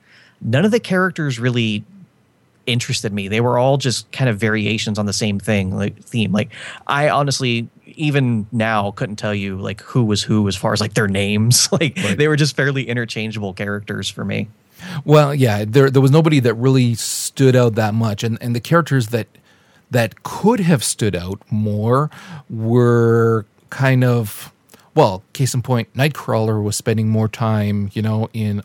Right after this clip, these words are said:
Speaker 2: our universe than in that universe
Speaker 1: Mm-hmm.
Speaker 2: and, and stuff like that. So, I don't know. It was, again, it wasn't one that I followed through the entire thing just because of what I was feeling about the writing.
Speaker 1: Yeah.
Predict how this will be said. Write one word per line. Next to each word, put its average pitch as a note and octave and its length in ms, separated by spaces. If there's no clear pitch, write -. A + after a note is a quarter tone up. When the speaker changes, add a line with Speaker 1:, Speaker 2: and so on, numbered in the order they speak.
Speaker 2:
our A#2+ 180
universe G#2 460
than G#2 260
in G#2 420
that A2 320
universe G2 680
Speaker 1:
Mm-hmm. G2 140
Speaker 2:
and, G2 120
and G#2 120
stuff A2 200
like F#2+ 140
that. G#2+ 360
So, G#2 480
I B2 140
don't C3+ 120
know. B2 120
It A#2 80
was, B2 260
again, B2 320
it A#2 40
wasn't B2 360
one A#2+ 160
that A2 120
I A2 100
followed A2 400
through A#2+ 200
the A2 120
entire A2 320
thing B2 220
just A#2 200
because A2+ 380
of F#2 360
what G#2 360
I G#2+ 180
was G#2 200
feeling G#2+ 320
about G2 160
the G2 80
writing. F#2+ 360
Speaker 1:
Yeah. A2 220